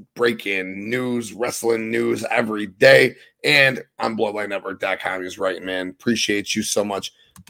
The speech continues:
And I wanna thank everyone in the chat. You guys blew this shit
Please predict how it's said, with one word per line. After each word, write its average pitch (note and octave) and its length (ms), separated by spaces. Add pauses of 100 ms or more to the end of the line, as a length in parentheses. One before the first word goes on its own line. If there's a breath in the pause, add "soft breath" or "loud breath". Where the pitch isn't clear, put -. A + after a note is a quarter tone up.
And A3 380 (1040)
I G#2 40
wanna B2+ 120
thank B2+ 180
everyone G2 800 (600)
in G2+ 120
the F2+ 60
chat. F#2 380
You A2 120
guys G#2 240
blew G2+ 320
this F#2+ 140
shit - 440